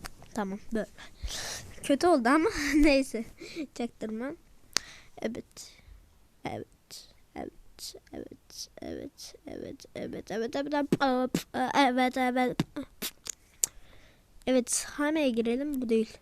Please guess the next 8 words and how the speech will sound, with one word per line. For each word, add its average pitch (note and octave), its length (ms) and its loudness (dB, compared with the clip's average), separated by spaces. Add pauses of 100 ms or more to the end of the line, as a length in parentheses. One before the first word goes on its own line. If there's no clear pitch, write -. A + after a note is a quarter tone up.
(160)
Yok, A#3 420 4 (120)
ay. D#4 200 0 (920)
Ya F4 160 0
abi A4+ 440 6 (200)
neredeydi D#5 680 8 (140)
Lennon D5 540 4
karakter? G4 580 2 (420)
Buldum. B3 280 0